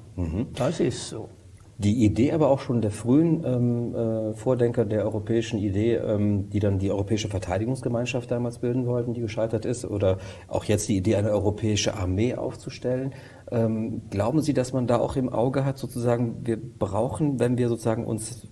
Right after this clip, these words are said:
Speaker 1: weiter integrativ entwickeln wollen und möglicherweise kollektiv anders agieren wollen nach außen, brauchen wir eben auch die Armee, weil wir eventuell auch Kriege führen müssen?
Speaker 2: Also zumindest, äh,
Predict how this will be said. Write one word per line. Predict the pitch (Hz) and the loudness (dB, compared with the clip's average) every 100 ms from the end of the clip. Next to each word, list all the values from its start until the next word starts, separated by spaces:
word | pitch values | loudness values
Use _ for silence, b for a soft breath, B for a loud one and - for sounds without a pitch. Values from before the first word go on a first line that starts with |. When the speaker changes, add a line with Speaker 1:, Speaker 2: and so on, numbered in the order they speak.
| - | -4
Speaker 1:
weiter | 92 117 - | 0 0 0
integrativ | - 123 127 107 107 - 127 123 - | 0 0 -2 0 -2 -2 -4 -4 -8
entwickeln | - 104 143 156 135 | -6 0 0 2 2
wollen | 127 123 123 | 4 4 4
und | 107 | 2
möglicherweise | 107 107 104 104 104 101 B B B B - | -2 -2 0 2 0 -2 B B B B 4
kollektiv | 139 135 123 - 123 - | 8 10 8 4 2 2
anders | 113 123 120 | 2 2 2
agieren | 120 104 131 135 | 0 0 0 2
wollen | 135 | 0
nach | 135 | 0
außen, | 135 123 123 123 | -2 -2 -2 -4
brauchen | - 110 - | -4 -4 -2
wir | 127 | -2
eben | 110 - | -2 -2
auch | - | -6
die | - 127 | -4 -2
Armee, | 104 104 117 120 | 0 0 0 0
weil | 104 120 | 0 2
wir | 139 | 2
eventuell | 139 135 - | 0 -2 -4
auch | - | -6
Kriege | - 123 135 | -8 -8 -8
führen | - 139 | -8 -6
müssen? | 160 - - - B B B B B B B - - | -6 -8 -14 -16 B B B B B B B -14 2
Speaker 2:
Also | 156 139 | 4 4
zumindest, | - 156 165 170 170 151 - - - - | 4 6 8 8 6 4 2 -6 -10 -2
äh, | 175 143 135 | 2 4 6